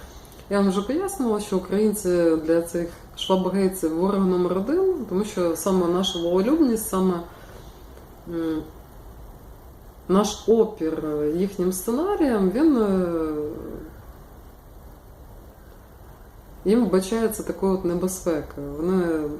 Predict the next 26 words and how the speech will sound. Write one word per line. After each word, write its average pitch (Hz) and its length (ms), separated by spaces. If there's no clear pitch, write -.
саме 180 260
українців 190 540
оголосили 175 540
терористами, 214 800
там, 156 160
на 170 80
рівні 180 460
з, - 420
е, 147 180
справжніми 180 720
терористами. 160 760
Так? 269 180
І 277 320
під 185 120
цим 196 360
приводом 185 540
от 156 260
дають 190 440
Росії, 208 640
російськими 175 560
руками 226 360
намагаються 185 520
нас 160 240
знищити. 160 460
Саме 185 240
тому 185 600